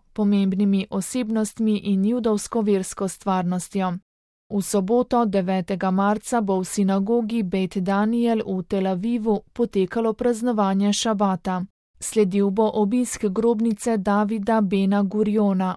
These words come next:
ustanovitelja države Izrael.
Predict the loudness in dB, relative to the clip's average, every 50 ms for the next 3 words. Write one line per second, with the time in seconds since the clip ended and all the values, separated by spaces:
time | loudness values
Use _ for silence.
0 | _ -6 -6 -6 -6 -4 -2 0 0 0 0 0 -2 -2 0 0 0 0 0 0
1 | 0 -2 -2 -2 -2 0 0 0 0 0 0 0 0 -2 -2 -4 -4 -2 -2 0
2 | 0 -2 -4